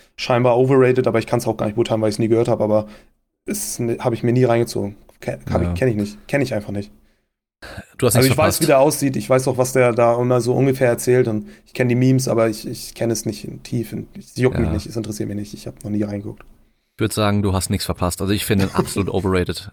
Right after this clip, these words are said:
Speaker 2: Er war
Speaker 1: Ja.
Speaker 2: halt mit einer der ersten Podcasts überhaupt so, der dieses Podcast-Format richtig gemacht hat. Das ist natürlich immer ein Vor-, von Vorteil, wenn du bei irgendwas wirklich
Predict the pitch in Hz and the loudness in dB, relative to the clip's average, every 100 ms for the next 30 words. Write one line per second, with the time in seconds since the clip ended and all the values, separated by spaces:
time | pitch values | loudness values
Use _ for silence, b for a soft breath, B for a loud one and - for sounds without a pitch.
0 | _ - 101 120 127 127 - - _ _ | _ -4 0 2 2 0 -2 -8 _ _
1 | _ 131 120 127 117 117 104 104 110 - | _ -2 -2 0 0 0 0 -2 -2 0
2 | 104 95 107 - 101 - - 120 110 107 | 0 0 -4 -2 -2 -2 -4 -2 0 -2
3 | - 110 123 b b b - 101 98 - | -4 -4 -4 b b b -8 -4 -2 -4
4 | 104 - 98 - 107 101 110 95 104 107 | -6 -6 -6 -2 -2 -2 -4 -6 -4 -2
5 | 113 - 117 110 104 107 101 110 104 - | -4 -4 -6 -4 -4 -4 -2 0 0 -2
6 | 107 - - 101 - 113 - 113 107 98 | -4 -4 -4 -2 0 0 0 -2 -2 -2
7 | 95 104 107 101 - 101 87 | -2 -2 -2 -2 -4 -6 -6